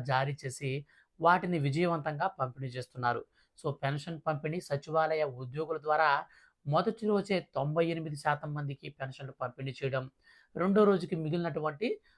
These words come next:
వంద శాతం మందికి పెన్షన్ల పంపిణీ అందరికీ అందేలాగా చూడటం రాష్ట్ర ప్రభుత్వం ప్రత్యేకంగా తీసుకొని ఒక టాస్క్‌గా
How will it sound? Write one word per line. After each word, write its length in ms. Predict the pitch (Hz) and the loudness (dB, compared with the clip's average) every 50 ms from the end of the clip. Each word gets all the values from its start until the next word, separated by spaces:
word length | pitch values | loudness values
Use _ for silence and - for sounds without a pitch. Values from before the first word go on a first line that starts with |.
| _ _ - | _ _ 0
వంద 200 | 165 165 170 202 | 2 2 4 2
శాతం 360 | 202 - 185 175 - 170 160 | 2 2 2 2 0 0 -2
మందికి 360 | 160 156 151 151 143 160 160 147 151 170 - _ _ _ _ _ | -2 -2 -2 -4 -4 -4 -4 -4 -4 -6 -10 _ _ _ _ _
పెన్షన్ల 380 | - 156 156 147 - 170 165 165 - | -6 -4 -4 -4 -6 -6 -6 -4 -2
పంపిణీ 380 | 160 147 147 143 151 151 170 196 190 _ - | -2 -2 -2 -2 -2 -2 -4 -4 -6 _ -2
అందరికీ 480 | 139 143 151 156 170 170 - - 165 - - | -2 0 0 0 0 0 -2 -2 -6 -4 -2
అందేలాగా 500 | 135 139 143 143 151 143 139 135 135 139 | 0 0 2 2 2 0 0 0 -2 -4
చూడటం 400 | - - 143 127 123 - 143 139 131 143 151 _ _ _ _ _ _ _ | -6 -6 -10 -12 -8 -6 -4 -4 -4 -6 -8 _ _ _ _ _ _ _
రాష్ట్ర 340 | 151 156 160 190 190 - - - | 6 6 6 6 4 0 -2 -2
ప్రభుత్వం 400 | 170 151 139 143 139 - 190 180 143 - | 0 0 0 -2 -2 -2 -4 -4 -2 -2
ప్రత్యేకంగా 640 | 147 143 143 - - 156 151 - 151 147 143 143 - - | -2 -2 0 -2 -4 -4 -4 -4 -4 -4 -4 -4 -4 -6
తీసుకొని 440 | 143 131 - - - 139 143 143 139 147 - _ _ _ _ _ _ - | -8 -10 -10 -8 -6 -4 -2 -2 -2 -2 -4 _ _ _ _ _ _ -6
ఒక 120 | 143 - 160 147 | -4 -4 -4 0
టాస్క్‌గా 520 | - 190 175 190 190 185 175 185 165 175 | 4 8 8 8 8 4 2 2 2 2